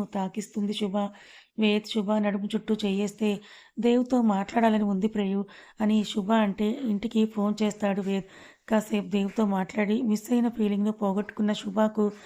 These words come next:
లైన్‌లోకి సుచిత్ర గారు రాగానే వేద్ మీద నుండి పైకి లేచి కొంచెం సైడ్‌కి వెళ్ళిపోతుంది.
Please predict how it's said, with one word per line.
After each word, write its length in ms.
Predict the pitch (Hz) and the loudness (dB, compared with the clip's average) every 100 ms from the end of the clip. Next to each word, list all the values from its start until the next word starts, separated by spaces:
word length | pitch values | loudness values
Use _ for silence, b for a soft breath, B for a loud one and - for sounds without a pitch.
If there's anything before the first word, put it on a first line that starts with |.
| B B - | B B 0
లైన్‌లోకి 540 | 214 208 233 220 226 | 2 4 4 2 2
సుచిత్ర 360 | 220 - 220 220 | -2 -2 -6 -2
గారు 240 | 220 208 196 | 0 0 0
రాగానే 460 | 190 190 202 214 208 B B B B | 0 0 0 0 -2 B B B B
వేద్ 320 | 220 233 220 | 2 2 2
మీద 240 | 226 214 214 | 2 2 0
నుండి 340 | 208 196 214 196 B B B B | -2 0 0 -2 B B B B
పైకి 300 | 220 214 226 | 0 2 2
లేచి 360 | 220 196 - 220 | 2 0 -2 0
కొంచెం 300 | 220 214 220 | 0 -2 -2
సైడ్‌కి 480 | 220 202 196 - 220 | -2 -2 -2 -2 0
వెళ్ళిపోతుంది. 760 | 208 196 214 214 214 202 208 | 0 -2 -2 -2 -2 0 0